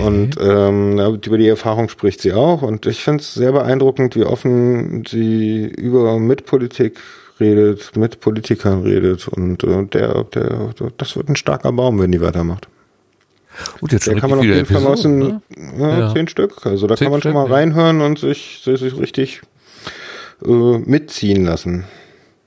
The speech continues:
Speaker 2: Schön.
Speaker 1: Ja, mein
Speaker 2: So,
Speaker 1: zweiter
Speaker 2: mein Top-,
Speaker 1: Podcast-Tipp
Speaker 2: zwei
Speaker 1: ist für
Speaker 2: Minuten
Speaker 1: euch,
Speaker 2: reinhören,
Speaker 1: ja.
Speaker 2: mal eben,
Speaker 1: Kann,
Speaker 2: dass wir
Speaker 1: ja,
Speaker 2: den
Speaker 1: oh, klar, bitte, bitte.
Speaker 2: Mal hören, wie Jenny klingt. Mal gucken, ob sie anspringt.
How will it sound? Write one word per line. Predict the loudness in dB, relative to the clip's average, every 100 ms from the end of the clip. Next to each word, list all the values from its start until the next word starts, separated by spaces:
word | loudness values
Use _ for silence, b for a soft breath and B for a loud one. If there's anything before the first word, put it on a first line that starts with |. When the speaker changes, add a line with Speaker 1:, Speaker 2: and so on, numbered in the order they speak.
| _ _ _
Speaker 2:
Schön. | -16 -6 -4 -2 -4 -10 -16 _ _ _ _ _ _
Speaker 1:
Ja, | -2
mein | 0
Speaker 2:
So, | 2 2
Speaker 1:
zweiter | 2
Speaker 2:
mein | 2
Top-, | 0 2
Speaker 1:
Podcast-Tipp | 0 0 -12 _ -12 -2 0
Speaker 2:
zwei | 2 0
Speaker 1:
ist | 2
für |
Speaker 2:
Minuten | 0 2
Speaker 1:
euch, | 2
Speaker 2:
reinhören, | 2 2 0 0
Speaker 1:
ja. |
Speaker 2:
mal | 0
eben, | 2 2
Speaker 1:
Kann, | 0
Speaker 2:
dass | 0 0
wir | 0
Speaker 1:
ja, |
Speaker 2:
den | 2
Speaker 1:
oh, | 0
klar, | 2 0 0
bitte, | 0 0 0 0
bitte. | -2 -6 2
Speaker 2:
Mal | 2
hören, | 2
wie | 0
Jenny | 0 0 0
klingt. | -2 -2 -2 -4 -10 _ b b b b b _ _ _ _ _ _ _ _ _ _ _ _ _
Mal | -6
gucken, | -4 -6 -4
ob | -2
sie | 0 2
anspringt. | 2 -2 -4 -2 -2 -4 -8